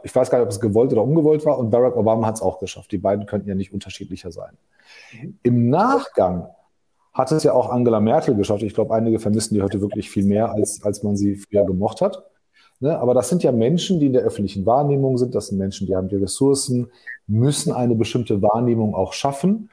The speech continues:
Speaker 1: Und dann gibt's halt auch Politiker, die wir sind in der Wahrnehmung einfach nur Idioten. Und vielleicht sind das ja auch ganz liebe Menschen, das will man ja auch nicht ausschließen, aber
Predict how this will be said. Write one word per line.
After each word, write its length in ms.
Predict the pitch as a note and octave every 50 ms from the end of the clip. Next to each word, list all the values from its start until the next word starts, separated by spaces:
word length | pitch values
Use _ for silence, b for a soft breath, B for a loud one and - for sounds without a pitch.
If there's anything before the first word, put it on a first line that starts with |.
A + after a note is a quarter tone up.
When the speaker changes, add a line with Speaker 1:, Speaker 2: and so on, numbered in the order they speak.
| B B B B B B B
Speaker 1:
Und 100 | A#2 A#2
dann 120 | B2 A#2+
gibt's 200 | B2+ E3 E3 -
halt 240 | E3 E3 E3 E3 - - - - - -
auch 200 | C3 C#3 - -
Politiker, 480 | - C3+ C#3 D3+ D3 E3 D3 - D#3+
die 140 | D3 C#3 B2+
wir 80 | B2 B2
sind 80 | C#3
in 60 | B2+ B2+
der 160 | A#2+ A#2 A2+
Wahrnehmung 480 | A#2+ B2 C3 C3+ C3 C3+ C3+ C3+ A2
einfach 260 | A#2 A#2+ A#2 C#3 B2+ B2+
nur 120 | C3 B2
Idioten. 720 | A#2 A#2 G#2+ A2+ C3 F#3+ A#3 A#3 - B2 E3 A3+ - - _ -
Und 140 | A#2+ A2
vielleicht 240 | - - D3+ D3+ -
sind 100 | F#3+ G#3
das 140 | B3 - -
ja 80 | - D3+
auch 100 | D3 -
ganz 300 | G3 G#3 A#3+ A#3 - -
liebe 220 | A3+ G3 F#3+ E3+
Menschen, 360 | F3 G3+ C4 C#4 C4+ - -
das 200 | B2 A#2 - -
will 80 | C3+ C#3+
man 120 | D#3+ D#3
ja 140 | C#3 B2+ -
auch 80 | F#3 -
nicht 220 | D#3 C#3+ - -
ausschließen, 440 | - F3+ F#3 - - A#2 A#2 - B2
aber 160 | A#2+ B2 -